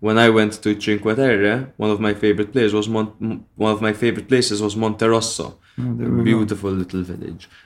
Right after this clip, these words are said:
Speaker 1: Um, but Monterisi is looking like he's gonna be a promising defender with the way that he played, man. That block in particular,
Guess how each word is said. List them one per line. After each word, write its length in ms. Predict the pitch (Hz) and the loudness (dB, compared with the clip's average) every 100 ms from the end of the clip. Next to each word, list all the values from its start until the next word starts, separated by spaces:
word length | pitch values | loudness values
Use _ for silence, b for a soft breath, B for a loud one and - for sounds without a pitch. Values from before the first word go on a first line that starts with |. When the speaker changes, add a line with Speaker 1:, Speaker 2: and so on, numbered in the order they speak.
| - | 0
Speaker 1:
Um, 160 | 113 | 4
but 140 | 120 123 | 6 8
Monterisi 680 | 151 139 139 147 135 123 | 6 8 8 10 8 8
is 120 | 117 117 | 6 4
looking 220 | 113 113 | 0 2
like 180 | 107 104 | 2 0
he's 140 | 107 | 0
gonna 180 | 110 104 | 2 4
be 100 | 104 | 2
a 80 | 101 | 2
promising 520 | 120 107 104 110 104 | 2 2 2 0 -2
defender 420 | 98 107 101 85 | -2 -2 -2 -4
with 160 | 95 104 | -6 -2
the 60 | 110 | 4
way 140 | 110 | 4
that 180 | 104 101 | 4 0
he 60 | |
played, 340 | - 135 120 117 | 0 2 4 4
man. 240 | 120 110 | 2 2
That 240 | 107 113 107 | 2 0 2
block 300 | 123 123 127 | 2 2 0
in 120 | 120 | -2
particular, 760 | 113 113 113 131 123 120 117 | 0 0 0 0 2 4 2